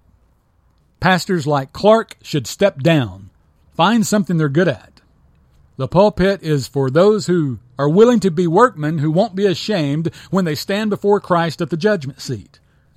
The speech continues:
And yes, we will be at the judgment seat. We'll cover that on a later date.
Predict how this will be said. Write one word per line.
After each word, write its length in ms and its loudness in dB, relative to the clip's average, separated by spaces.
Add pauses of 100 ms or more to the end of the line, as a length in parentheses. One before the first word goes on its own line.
(100)
And 220 -2
yes, 400 -2
we 160 0
will 240 4
be 180 2
at 80 2
the 80 -2
judgment 460 2
seat. 400 -12 (340)
We'll 140 2
cover 260 -2
that 240 2
on 120 -2
a 60 -6
later 280 -2
date. 340 -18